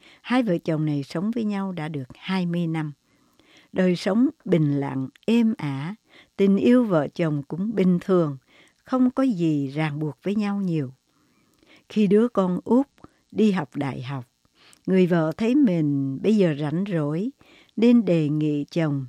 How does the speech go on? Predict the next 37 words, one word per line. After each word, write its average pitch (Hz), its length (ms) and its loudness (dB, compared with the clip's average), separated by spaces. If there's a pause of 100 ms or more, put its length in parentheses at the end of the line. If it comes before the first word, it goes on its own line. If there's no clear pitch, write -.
(140)
cho 196 140 -2
chị 147 380 -6 (160)
trở 151 180 -2
lại 160 240 -6 (100)
trường, 139 360 -2 (440)
học 180 260 -2 (160)
tiếp 277 180 2 (100)
cho 233 120 0
xong 214 300 -2
mảnh 165 280 -2
bằng 147 340 -4
đã 139 300 -6
bỏ 147 220 -4
dở 160 460 -2 (420)
vì 151 260 -2
lập 143 180 -6 (160)
gia 180 180 -2
đình. 143 280 -8 (1040)
Để 170 340 2
học 226 240 0 (160)
tiếp 277 200 4 (300)
về 165 160 2
ngành 143 320 0
đó, 160 320 -4
người 170 260 2
vợ 143 280 -4
phải 185 140 -8
tạm 131 320 -6
xa 175 300 -6
gia 175 260 -4
đình, 147 240 -4 (520)
lên 220 380 6
thành 139 260 -2
phố 151 360 -8
sống. 170 340 -4 (880)
Lúc 269 220 0
đầu, 151 340 0